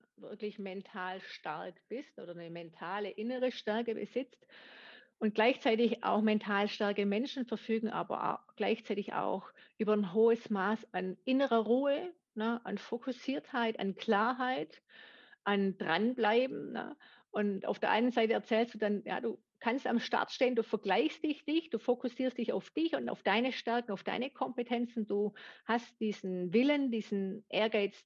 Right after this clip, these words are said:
da nach vorne zu fahren. Und gleichzeitig hast du auch erzählt, ja, dieses Schlafen und dieses Grübeln und den Tag so vollpacken,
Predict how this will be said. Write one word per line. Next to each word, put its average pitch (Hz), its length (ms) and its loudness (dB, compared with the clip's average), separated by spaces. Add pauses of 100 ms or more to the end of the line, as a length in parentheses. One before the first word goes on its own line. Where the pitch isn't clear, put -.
da 185 120 2
nach 175 200 -2
vorne 269 380 -2
zu - 140 -4
fahren. 311 420 -6 (460)
Und 247 180 2
gleichzeitig 262 440 4
hast 269 180 0
du - 100 4
auch 233 80 4
erzählt, 226 360 0
ja, 220 280 6
dieses 240 280 0
Schlafen 254 540 6
und 214 120 4
dieses 202 260 -2
Grübeln 294 540 4
und 208 280 2
den 208 140 0
Tag 220 280 2
so 269 120 0
vollpacken, 269 640 0